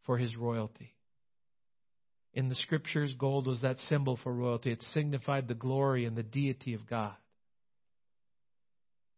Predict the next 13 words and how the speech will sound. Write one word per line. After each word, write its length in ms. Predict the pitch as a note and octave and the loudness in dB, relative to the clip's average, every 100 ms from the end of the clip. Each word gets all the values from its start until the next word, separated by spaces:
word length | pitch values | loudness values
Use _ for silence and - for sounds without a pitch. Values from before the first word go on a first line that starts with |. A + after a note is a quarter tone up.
| _ _ _ - | _ _ _ -6
And 120 | B2+ | -2
it 140 | C3 | 0
thus 220 | C3+ C3+ - | 4 2 2
was 160 | A#2 | -2
an 120 | B2 A#2 | 0 -2
appropriate 720 | G#2+ - C#3+ - B2+ G#2+ A#2 | -2 -2 -2 0 -2 -2 -2
gift 340 | A#2+ A2 - | -2 -2 -6
to 80 | A2+ | -8
give 260 | A#2 A2 | -4 -4
the 120 | G#2+ G#2 | -4 -6
Son 240 | A2 G#2+ | -6 -8
of 120 | G2+ | -10
God. 160 | G2 F#2+ | -14 -16